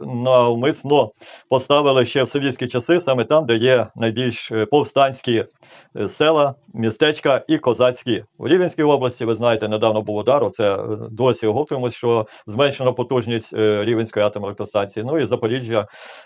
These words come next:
е, Енергодар захопили богом прокляті рашофашисти. І є ймовірність та, що можуть вони умисно зробити, нібито під виглядом природної катастрофи, це що вибухне та атомна електростанція. І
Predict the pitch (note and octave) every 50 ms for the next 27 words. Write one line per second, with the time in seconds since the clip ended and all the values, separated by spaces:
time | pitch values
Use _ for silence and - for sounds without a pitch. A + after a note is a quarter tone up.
0 | _ - G#2 G#2 G#2+ A2 A2 A2 G#2+ A2 G#2 B2 B2 B2+ G2+ G#2 G2 - A2 G#2+
1 | A#2+ A2+ A2 G2+ G#2 G#2+ F#2 G#2 - G#2+ G#2+ G#2 - G2+ - G#2+ G2+ G#2+ G#2 -
2 | G#2 - A#2 A#2 D#3 D#3+ D#3 - - B2+ A#2 G#2 - _ F#3 - B2 A#2 A2+ G#2+
3 | G#2 F#2+ - - - D3+ A2 G#2+ C#3+ C#3+ C#3+ A#2+ B2+ A#2+ B2+ C3+ A#2+ B2 A#2 A2
4 | - C3+ C#3 D3+ C#3+ - - A2+ A2 A2 G#2 F#2 E2 A#2+ A2+ C3+ D3+ D3+ - B2
5 | G#2+ G#2+ A#2 A#2+ A2+ A2 A#2 B2+ C#3 C#3+ B2 - A#2+ A2 G#2+ A#2 A2+ A2+ G#2+ C#3
6 | D#3+ - C3 B2 A2 - _ _ A2+ A#2+ D3+ C#3+ C3 A#2+ - A#2+ A2 - B2+ G#2+
7 | F#2+ B2 C#3 A#2 A#2+ G#2+ A2+ A2 G#2 - C3 C3+ C3 C3 C3+ B2 G#2+ A2 G#2 F#2+
8 | - - - A2 - - B2+ D3 E3 - C3+ B2+ - C#3+ C3+ B2+ B2 - - -
9 | - _ - - C#3+ D3+ D3+ B2+ F#2+ C3 D3+ D3+ C#3 C#3+ B2+ - C3 B2 A#2 A2+
10 | - A#2+ B2 A#2+ - C#3 C3 A#2 - A2+ G#2 G#2 G#2 G#2 - - G#2+ - - D#3+
11 | E3+ D3+ - D#3 C#3+ C#3 C3+ - - - - - - - - - - _ _ _
12 | _ - - D#3 D#3 D#3 D3+ D3 D3 C#3+ C#3 C3+ B2